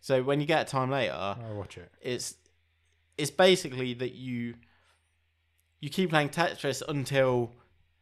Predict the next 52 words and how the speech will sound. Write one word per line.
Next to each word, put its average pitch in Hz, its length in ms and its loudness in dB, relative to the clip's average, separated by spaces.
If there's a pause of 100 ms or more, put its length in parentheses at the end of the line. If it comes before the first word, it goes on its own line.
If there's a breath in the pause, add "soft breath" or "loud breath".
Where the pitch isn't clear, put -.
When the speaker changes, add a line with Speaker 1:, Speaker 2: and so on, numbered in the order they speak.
(380)
Speaker 1:
you 143 140 -6
get, - 520 0 (360)
you, 131 220 -12
you 143 140 -10
top 190 320 4
out 143 160 6
the 113 80 -4
score 151 340 6
basically 107 680 0
at 107 200 2
Speaker 2:
Yeah. 113 60 -6
Speaker 1:
like, 104 340 -6 (140)
um, 107 420 -8 (480)
nine 117 280 -2
million 110 320 -4
nine 110 180 -2
hundred 104 280 -6
ninety-nine 107 440 -4
thousand, 107 260 -6
blah, 104 140 -6
blah, 92 280 -6
blah, 92 80 -20 (140)
till 170 160 2
it 151 100 4
can't 156 240 8
count 160 240 8
anymore. 92 300 -4
Speaker 2:
Yeah, 135 160 -4 (140)
and 117 80 -8
then 110 100 -8
it 98 40 -14
just 104 140 -16
crashes. - 260 -10
Speaker 1:
And 151 80 2
it 156 60 2
just 170 160 2
crashes. 147 520 2 (100)
Speaker 2:
Yeah, - 120 -12 (460)
'cause 131 160 -4
nobody 135 220 4
was 123 120 0
ever 120 140 2
supposed 117 260 -6
to 123 40 -8
get 117 180 -8
that - 40 -4
Speaker 1:
Yeah. 160 120 4 (720 soft breath)
Speaker 2:
far. 131 160 2
Speaker 1:
Uh, - 80 4
it's 156 120 -4
been 202 340 8
done 117 500 6